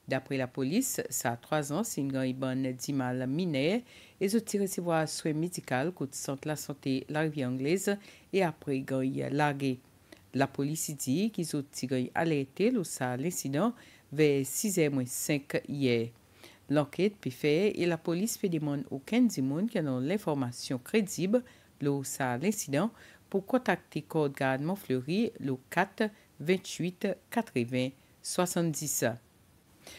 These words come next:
Nou kontinye avèk nouvèl. Ki manyè pou remazin e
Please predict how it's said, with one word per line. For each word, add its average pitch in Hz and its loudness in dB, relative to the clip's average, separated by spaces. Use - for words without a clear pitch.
Nou 196 -6
kontinye 190 -6
avèk 156 -8
nouvèl. 185 -4
Ki 339 -2
manyè 214 -2
pou 196 -4
remazin 190 -4
e 151 -10